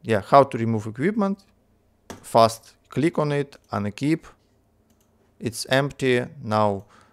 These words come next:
you look at other hero which you want to equip, you put after equip. Most of the time it puts right,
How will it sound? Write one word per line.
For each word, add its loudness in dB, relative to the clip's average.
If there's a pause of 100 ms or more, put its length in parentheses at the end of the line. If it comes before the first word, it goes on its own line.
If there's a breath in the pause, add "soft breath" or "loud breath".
(140 soft breath)
you -2
look -2
at -6
other 2
hero -6
which -8
you -10
want -2
to -4
equip, -6
you -6
put -6 (180)
after 0
equip. -12 (200)
Most 2
of 0
the -4
time 2
it -4 (520)
puts -4 (460 soft breath)
right, 4